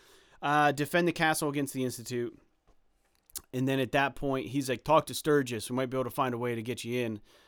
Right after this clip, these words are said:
And then you have to take, like, a sewer drain pipe, um, in, uh, in the Commonwealth. And it's all these diff-, you go in.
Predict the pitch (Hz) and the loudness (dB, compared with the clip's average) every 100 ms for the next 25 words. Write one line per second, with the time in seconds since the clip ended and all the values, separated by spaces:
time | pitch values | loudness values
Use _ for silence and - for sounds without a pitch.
0 | _ 131 143 147 156 208 247 208 226 214 | _ -2 2 2 2 0 0 -2 0 0
1 | 185 135 - - - 208 233 156 143 156 | -2 -2 0 0 0 0 0 0 0 0
2 | 196 202 220 233 247 - - _ _ _ | 0 0 0 0 -4 -12 -18 _ _ _
3 | _ _ _ - 143 143 139 135 - _ | _ _ _ -2 4 4 4 2 -4 _
4 | _ - 156 180 196 190 190 - 143 139 | _ 2 6 6 6 0 -2 -6 -4 -2
5 | 135 113 98 76 67 _ _ _ - 160 | 0 -2 -2 -6 -10 _ _ _ -2 0
6 | 180 - 180 175 165 165 165 165 - - | 0 0 2 2 2 4 6 4 0 -16
7 | - - 143 143 - 143 - 160 160 170 | -14 -4 -2 -2 -4 -8 -4 0 0 0
8 | 165 147 151 151 - 139 160 151 151 160 | -6 -8 -6 -8 -6 -4 0 0 2 0